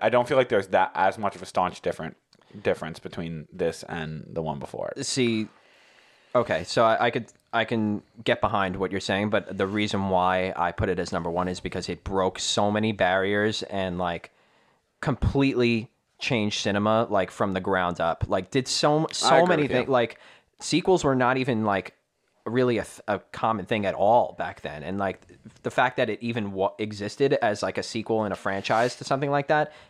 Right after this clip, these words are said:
Speaker 2: was groundbreaking. The whole thing, like, the group is not together for the entire movie. If you read the synopsis, like, it's literally just, like, a bunch of random events, it seems
Speaker 1: Yeah,
Speaker 2: like.
Speaker 1: it is.
Speaker 2: It's like the rebellion, uh, is, is under siege. Like,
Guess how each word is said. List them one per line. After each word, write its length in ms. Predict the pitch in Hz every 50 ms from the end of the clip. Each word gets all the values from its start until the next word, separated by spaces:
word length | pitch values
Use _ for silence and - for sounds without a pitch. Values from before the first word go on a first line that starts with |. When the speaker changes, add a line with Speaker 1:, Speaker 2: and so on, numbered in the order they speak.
| _ _
Speaker 2:
was 180 | 110 110 101 -
groundbreaking. 800 | - 101 90 85 90 80 90 87 90 87 - 87 87 92 101 - _ _ _ _ _ -
The 100 | 127 117
whole 160 | 120 135 131
thing, 240 | 127 139 127 117 117
like, 280 | 117 110 107 - - - _ _ _ _ _ _ - -
the 120 | - 123 113
group 260 | 117 135 131 123 -
is 100 | 113 -
not 260 | 104 104 104 107 -
together 300 | - - 117 110 113 107
for 80 | - -
the 80 | 107
entire 240 | 98 95 117 107 107
movie. 200 | 110 117 110 117
If 60 | 120 147
you 80 | 160
read 140 | 170 170 156
the 60 | 160
synopsis, 640 | 156 - 139 123 113 117 117 - - 165 - - 143
like, 260 | 120 110 107 - - - - _ _ _ _ -
it's 180 | 123 113 - 127
literally 320 | 123 131 135 139 139 131
just, 180 | 120 127 120 -
like, 240 | 117 113 - - _ -
a 80 | 113 107
bunch 300 | - - 113 113 - 131
of 100 | 110 101
random 360 | 104 104 107 104 107 104 101
events, 380 | 98 92 101 95 85 85 -
it 100 | 104 90 -
seems 260 | - 95 87 90 120
Speaker 1:
Yeah, 200 | 117 104 98 95
Speaker 2:
like. 100 | 95 90
Speaker 1:
it 80 | 87 82
is. 180 | 85 - - -
Speaker 2:
It's 180 | 117 113 - -
like 220 | 117 113 107 -
the 80 | - 123
rebellion, 500 | 127 127 123 147 151 156 151 151 151 147
uh, 300 | 147 143 143 143 139 135 -
is, 280 | 139 131 127 123 - - - _ _ _
is 180 | - 127 123 120
under 200 | 135 131 131 127
siege. 520 | - - - 147 131 113 92 90 - -
Like, 280 | 110 101 98 92 -